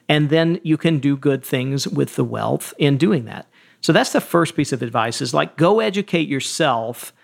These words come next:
on the things that you need to do. And if that means taking a job, then take that job, but take the job that allows you to do that. So if it means being a barista for a year, there's nothing wrong with that. Go do that for a year so that you can figure some things out.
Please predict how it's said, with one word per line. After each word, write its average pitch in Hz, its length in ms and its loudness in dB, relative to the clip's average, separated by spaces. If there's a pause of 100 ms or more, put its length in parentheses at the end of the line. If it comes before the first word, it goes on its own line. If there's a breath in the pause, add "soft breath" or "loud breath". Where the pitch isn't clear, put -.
(160 soft breath)
on 147 140 4
the 139 100 0
things 147 300 0
that - 140 -4
you 131 80 -4
need 120 160 -6
to 120 80 -8
do. 127 400 0
And 135 100 -2
if 135 140 -2
that 220 240 0
means 202 320 0
taking 175 440 0
a 139 80 -2
job, 131 640 -2 (680 soft breath)
then 160 160 4
take 214 360 -2
that 151 180 -2
job, 135 220 -2
but 135 160 -6
take 202 200 0
the 220 80 -2
job 160 280 2
that 143 100 -4
allows 131 500 0
you 127 120 -6
to 117 80 -8
do 113 180 -6
that. - 260 -10
So - 100 0
if - 100 0
it - 100 2
means 185 220 2
being 165 280 2
a 160 60 0
barista 147 500 -2
for 147 140 -2
a - 20 0
year, 147 220 -2
there's 123 160 -6
nothing 160 420 2
wrong 190 300 2
with 120 140 -6
that. 104 340 -6 (400 loud breath)
Go 170 240 4
do 185 200 2
that 143 220 0
for 139 140 -2
a 131 60 -2
year 123 200 -4
so - 140 -2
that 127 140 -2
you 135 100 0
can 127 160 -2
figure 120 300 -2
some - 160 -6
things 110 320 -8
out. 135 260 0